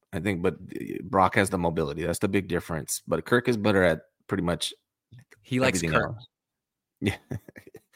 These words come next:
Speaker 2: He likes
Speaker 1: Yeah,
Speaker 2: Kirk. I
Speaker 1: but
Speaker 2: think in his mind, Kirk Cousins is like Tom Brady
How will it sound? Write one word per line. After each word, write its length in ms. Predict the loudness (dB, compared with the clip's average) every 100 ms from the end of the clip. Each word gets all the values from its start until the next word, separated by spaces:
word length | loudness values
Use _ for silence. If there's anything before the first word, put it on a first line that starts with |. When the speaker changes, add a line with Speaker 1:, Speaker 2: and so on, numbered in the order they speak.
| _
Speaker 2:
He 140 | -4 0
likes 180 | 0 4
Speaker 1:
Yeah, 80 | 2
Speaker 2:
Kirk. 80 |
I 60 | 4
Speaker 1:
but 60 | 2
Speaker 2:
think 140 | 0
in 60 | 0
his 200 | 0 4
mind, 280 | 4 4 2
Kirk 220 | -2 -2
Cousins 420 | -2 -4 -4 -8 -6
is 180 | -6
like 320 | -6 -8 -10 -18 _ _ -8
Tom 240 | -2 -2
Brady 360 | -4 -8 -12 -14